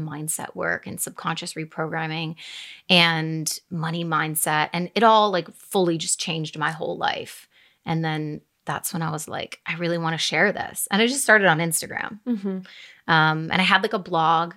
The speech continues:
Speaker 1: at the time that I had started when I was traveling around Europe. And I just started sharing some motivation tips and healthy recipes. And, like, it's so transformed from there.
Speaker 2: Yeah.
Speaker 1: But that was kind of the journey of how it started.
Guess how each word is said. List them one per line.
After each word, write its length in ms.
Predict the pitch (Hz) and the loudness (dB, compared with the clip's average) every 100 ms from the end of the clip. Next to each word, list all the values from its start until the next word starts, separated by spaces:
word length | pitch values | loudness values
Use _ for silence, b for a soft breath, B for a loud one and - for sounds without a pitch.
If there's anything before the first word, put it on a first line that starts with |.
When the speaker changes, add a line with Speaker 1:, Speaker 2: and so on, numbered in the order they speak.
| - | -12
Speaker 1:
at 80 | 185 | -12
the 60 | |
time 380 | - 170 156 156 | -6 -2 0 0
that 100 | 160 | -2
I 40 | 156 | -2
had 120 | 156 | -2
started 380 | - 160 160 165 | -2 0 -2 -4
when 80 | |
I 80 | 156 | -8
was 100 | 156 | -8
traveling 400 | - 156 165 160 | -6 -6 -4 -8
around 240 | 160 156 151 | -6 -6 -4
Europe. 300 | 160 160 - | -2 -2 -2
And 80 | 160 | -8
I 60 | 156 | -6
just 200 | 160 - | -4 -4
started 300 | - 165 160 | -4 -6 -4
sharing 360 | - 156 151 | -4 -4 -4
some 360 | 156 160 151 156 b b b b 190 | -6 -4 -4 -6 b b b b -4
motivation 800 | 170 160 151 151 160 156 151 156 | -2 -2 -2 -4 -6 -6 -6 -8
tips 480 | 180 160 - - | -6 -6 -8 -8
and 400 | - - - 208 - | -6 -6 -8 -10 -12
healthy 380 | - 202 - - | -8 -8 -4 -2
recipes. 640 | 226 - 233 240 240 240 | -2 -2 -4 -4 -4 2
And, 160 | 240 220 | 4 4
like, 180 | 233 226 | 2 4
it's 300 | 247 240 339 | 0 2 -2
so 340 | - 262 247 | 6 8 8
transformed 680 | 247 262 226 - 226 202 190 | 8 4 4 2 4 4 4
from 160 | 214 185 | 2 2
there. 320 | 170 175 175 | 4 2 0
Speaker 2:
Yeah. 60 | B B B - | B B B 4
Speaker 1:
But 340 | 180 160 - _ _ _ _ - - | 6 6 -2 _ _ _ _ -18 -4
that 80 | 226 | -2
was 100 | 208 | 0
kind 140 | - 170 | 0 -4
of 60 | |
the 60 | 165 | -4
journey 240 | 170 180 | -6 -8
of 60 | 190 | -8
how 80 | - | -10
it 80 | - | -8
started. 440 | - - - 214 | -8 -8 -10 -12